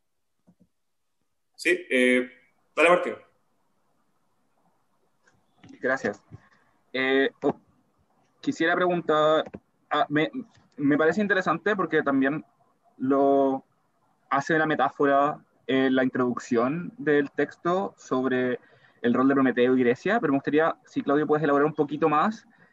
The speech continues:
Speaker 2: ¿a qué refieres como el marco dilemórfico? ¿A cómo lo estás como interpretando en, en, en el análisis que hiciste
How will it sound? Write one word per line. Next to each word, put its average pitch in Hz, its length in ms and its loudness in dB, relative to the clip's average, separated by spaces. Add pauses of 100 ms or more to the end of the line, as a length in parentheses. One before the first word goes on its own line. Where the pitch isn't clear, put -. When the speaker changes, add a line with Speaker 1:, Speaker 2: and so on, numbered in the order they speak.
(220)
Speaker 2:
¿a 127 120 -2
qué 170 180 0
refieres 185 360 -2
como 160 160 0
el 151 80 0
marco 160 220 -2
dilemórfico? 165 540 -2
¿A 156 120 0
cómo 147 200 -2
lo 147 60 0
estás 143 360 -4
como 135 540 -4 (680)
interpretando 127 920 2
en, 117 480 -2 (600)
en, 123 280 0
en 120 460 2 (180)
el 127 180 0
análisis 127 380 -2
que 117 420 0
hiciste 120 520 -8